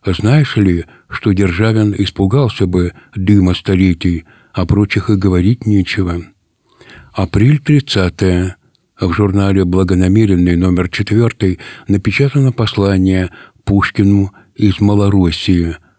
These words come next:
«А я ужель забыт тобою?» Подпись барон Дельвиг. Май, второе число, Москва. В трудах Общества любителей российской словесности, часть десятая, книга шестнадцатая,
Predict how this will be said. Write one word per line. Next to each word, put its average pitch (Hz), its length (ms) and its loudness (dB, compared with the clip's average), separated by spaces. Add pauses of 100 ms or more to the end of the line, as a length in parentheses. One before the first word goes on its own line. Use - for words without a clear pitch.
(480)
«А 98 120 -2
я 98 220 2
ужель 107 480 2
забыт 98 420 0
тобою?» 90 520 0 (260)
Подпись 120 500 0
барон 92 520 0
Дельвиг. 82 500 -2 (1000)
Май, 101 320 2
второе 107 400 0
число, 101 420 -2
Москва. 90 560 -2 (260)
В - 60 -18
трудах 101 480 0
Общества 107 440 -2
любителей 98 500 2
российской 98 460 0
словесности, 110 840 -2 (300)
часть 90 280 -2
десятая, 101 580 -2
книга 87 360 -2
шестнадцатая, 95 840 -4